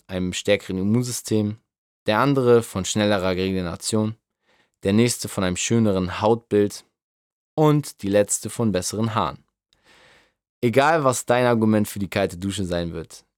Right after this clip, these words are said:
ich finde und ich denke, dass du sicherlich etwas herausfinden wirst, was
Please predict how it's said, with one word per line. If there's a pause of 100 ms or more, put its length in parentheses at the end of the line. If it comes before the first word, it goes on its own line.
(100)
ich
finde (400)
und
ich
denke, (360)
dass
du
sicherlich
etwas
herausfinden
wirst, (360)
was